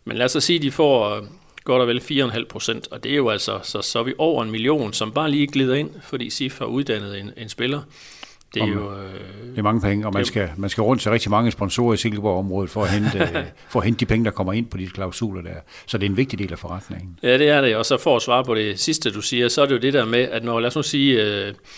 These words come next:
Speaker 1: at sif får, øh, fem millioner kroner i videresalg for Magnus Mattsson, jamen hvis så, at man, øh, det bliver teknisk nu, men hvis så F C K har aftalt, at de betaler beløbet over for eksempel fire år,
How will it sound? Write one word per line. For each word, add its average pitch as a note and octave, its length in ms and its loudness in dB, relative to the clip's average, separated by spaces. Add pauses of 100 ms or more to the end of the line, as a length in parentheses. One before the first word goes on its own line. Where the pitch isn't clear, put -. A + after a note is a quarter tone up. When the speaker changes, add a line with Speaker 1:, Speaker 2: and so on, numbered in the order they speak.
(460)
Speaker 1:
at G#2 180 0
sif B2+ 180 0
får, A2 400 2
øh, G2 180 -4
fem B2+ 240 0
millioner A2+ 360 -4
kroner A2+ 480 -4 (200)
i A2+ 180 -4
videresalg A#2+ 560 -2
for - 100 -10
Magnus G#2 300 -8
Mattsson, G#2+ 460 -6
jamen A2 220 -4
hvis A2 120 0
så, C3 300 0 (460)
at - 160 -8
man, A2+ 260 -4
øh, G#2+ 160 -2
det A#2 100 -2
bliver D#3 180 4
teknisk D#3 400 -2
nu, C3+ 220 0 (140)
men A2 160 -2
hvis A2 120 -2
så C#3 260 4
F - 20 -8
C - 140 -4
K - 80 -6
har D#3 140 2
aftalt, A#2 500 2
at G2+ 120 -4
de C3 80 -6
betaler C3 460 0
beløbet A#2 440 0
over A2 240 0
for - 100 -10
eksempel G2+ 380 -6
fire D3+ 360 0
år, G#2 420 -2